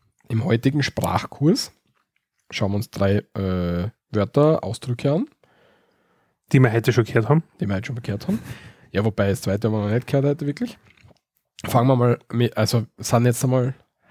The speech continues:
Speaker 1: heute zwei Sachen, die man wirklich brauchen kann. Das erste ist
Speaker 2: Man kann immer alles brauchen, was wir reden, Walter.
Speaker 1: Das stimmt, aber das kann man jetzt auch im Alltäglichen so richtig schön anwenden, dass man nicht
Speaker 2: Ach so, ja,
Speaker 1: Ja,
Speaker 2: klar.
Speaker 1: ja, genau.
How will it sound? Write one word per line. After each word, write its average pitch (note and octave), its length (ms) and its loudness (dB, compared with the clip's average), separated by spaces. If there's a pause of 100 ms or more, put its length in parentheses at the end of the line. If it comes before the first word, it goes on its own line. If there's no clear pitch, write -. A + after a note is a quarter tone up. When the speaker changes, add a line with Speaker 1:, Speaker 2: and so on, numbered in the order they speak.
Speaker 1:
heute A#2+ 540 2
zwei G#2 220 -2
Sachen, A2+ 300 -2
die G#2+ 80 0
man G#2+ 160 -2
wirklich B2 340 -2
brauchen G#2+ 320 -6
kann. G#3+ 240 2 (1700)
Das A2 100 -6
erste A2 320 4
ist C3 360 2 (500)
Speaker 2:
Man A2 100 -14
kann - 140 2
immer B2 240 6
alles A2 220 2
brauchen, G2+ 420 0
was F#2+ 180 -4
wir G#2+ 100 2
reden, G2 220 0
Walter. F#2+ 380 -2
Speaker 1:
Das - 140 0
stimmt, - 280 -4
aber F#2 140 -2
das F#2 140 -2
kann G2 160 0
man F#2+ 80 2
jetzt F#2 100 -2
auch F2 80 0
im G2 160 -2
Alltäglichen G#2 720 0 (200)
so - 160 -4
richtig A2+ 360 0
schön F#2+ 240 2
anwenden, G#2 540 -2
dass A2+ 180 -4
man - 100 -4
nicht - 120 -6 (120)
Speaker 2:
Ach C3 80 4
so, - 140 -4
ja, B2+ 300 4
Speaker 1:
Ja, - 0 - (120)
Speaker 2:
klar. A#2 120 -4
Speaker 1:
ja, A#2+ 60 -4
genau. A#2 200 -6